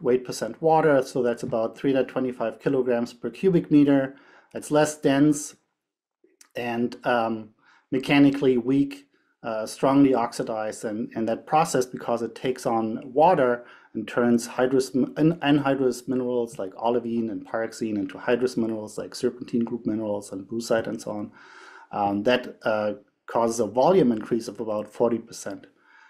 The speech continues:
And so, uh, some of these, uh, uh, changes that we're observing are more or less linear, whereas others are highly nonlinear, like the, um, the shear strength of the,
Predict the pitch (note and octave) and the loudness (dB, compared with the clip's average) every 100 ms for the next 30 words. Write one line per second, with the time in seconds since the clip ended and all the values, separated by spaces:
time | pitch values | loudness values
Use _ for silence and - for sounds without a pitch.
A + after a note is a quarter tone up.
0 | _ _ _ A#2+ A2+ A2+ C3 B2 B2 B2 | _ _ _ -2 -2 2 6 8 8 6
1 | - A#2 A#2 D#3+ E3 D#3 D3+ D3 C#3 - | 4 0 2 2 2 4 6 6 4 0
2 | D3+ C3+ C3+ C3 C3 - - - A#2+ C3 | 2 4 4 4 2 -6 -14 -2 -2 -2
3 | - F#3 G3+ E3 D3+ C#3+ - _ _ _ | 0 2 2 4 2 2 -6 _ _ _
4 | C3 C#3 C#3 B2 C3+ E3 D#3+ D3 C#3 C#3+ | -4 0 0 0 2 2 4 2 2 -2
5 | - C3 C3 B2+ B2+ - D3 D3 C#3 C3+ | -2 0 2 0 -4 -4 -2 0 0 -2
6 | C3+ C#3 D3+ F3 E3 D#3+ D3 C3+ B2 - | -6 -4 -2 0 -2 -2 -4 -4 -6 -8
7 | C#3+ C3+ B2+ C#3 A2+ B2+ B2 A#2 C3 C#3 | -8 -4 -4 -4 -6 -4 -2 0 0 2
8 | D3 C3 C3 B2+ B2 B2 A2+ A2 - A#2+ | 2 2 -2 -2 -4 -4 -6 -8 -8 -6
9 | A2+ A#2+ A#2+ G#2+ G#2 G2+ - - _ A#2 | -4 -4 -4 -4 -4 -6 -10 -20 _ -2
10 | - F3+ F3 D3+ C3 B2+ - B2 A2 - | 4 4 4 4 2 2 -2 -2 -4 0
11 | A2+ A2 G#2+ | 2 2 -2